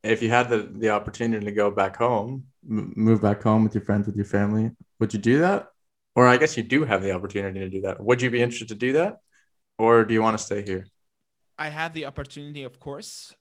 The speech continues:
Speaker 2: Um,
Speaker 1: Yeah.
Speaker 2: nothing is stopping me. I can just go back home and, like, continue my life there. But I am choosing to stay here because I feel that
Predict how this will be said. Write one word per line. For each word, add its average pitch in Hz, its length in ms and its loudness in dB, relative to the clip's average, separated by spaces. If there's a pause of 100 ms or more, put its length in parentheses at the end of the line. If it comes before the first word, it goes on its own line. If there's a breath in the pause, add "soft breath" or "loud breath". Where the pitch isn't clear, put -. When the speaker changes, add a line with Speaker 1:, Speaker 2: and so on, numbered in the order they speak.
(100)
Speaker 2:
Um, 127 300 -16
Speaker 1:
Yeah. 113 220 0
Speaker 2:
nothing 127 280 -20
is - 100 -20
stopping 156 460 -12
me. 151 180 -8
I 120 60 -6
can 120 200 -12
just - 420 -16 (260)
go 120 120 -6
back 113 200 -8
home 127 260 -6
and, 120 120 -8
like, 113 160 -12 (640)
continue 127 320 -10
my 123 100 -6
life 117 240 -8
there. 139 300 -6 (160)
But 127 340 -4 (100)
I 123 180 -2
am 127 380 -4
choosing 131 640 -2
to 117 200 -14
stay 117 260 -10
here 110 260 -10
because 110 500 -10
I 127 180 -6
feel 135 380 -8
that 113 200 -10